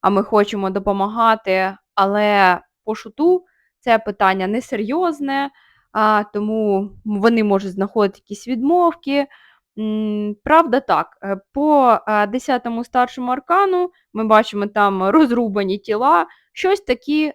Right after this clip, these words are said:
давати будуть. Але, а, на жаль, цього не буде достатньо, а, в тій кількості, якій нам потрібно.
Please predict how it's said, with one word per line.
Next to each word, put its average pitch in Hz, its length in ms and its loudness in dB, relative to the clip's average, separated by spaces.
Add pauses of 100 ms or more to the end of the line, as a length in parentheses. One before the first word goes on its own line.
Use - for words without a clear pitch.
давати 226 460 2
будуть. 180 520 -12
Але, 254 480 2 (800)
а, 226 520 0 (440)
на 240 120 0
жаль, 294 240 4
цього 269 520 -2
не 233 120 -6
буде 233 280 -4
достатньо, 254 840 -4 (560)
а, 220 280 0
в - 260 -10
тій 226 160 -4
кількості, 240 960 -2
якій 208 340 -6
нам 226 220 0
потрібно. 190 680 -6